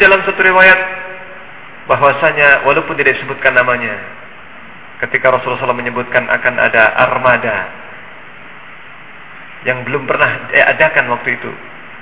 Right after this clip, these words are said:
baru pada zamannya Muawiyah bin Abi Sufyan radhiyallahu anhu.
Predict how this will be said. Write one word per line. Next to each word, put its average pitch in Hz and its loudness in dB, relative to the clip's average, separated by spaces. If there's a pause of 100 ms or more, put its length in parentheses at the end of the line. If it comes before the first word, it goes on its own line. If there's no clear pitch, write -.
(160)
baru 143 -2
pada 120 0
zamannya 120 -4
Muawiyah 120 0
bin 113 -6
Abi - -12
Sufyan 120 -2 (1600)
radhiyallahu 110 -2
anhu. - -2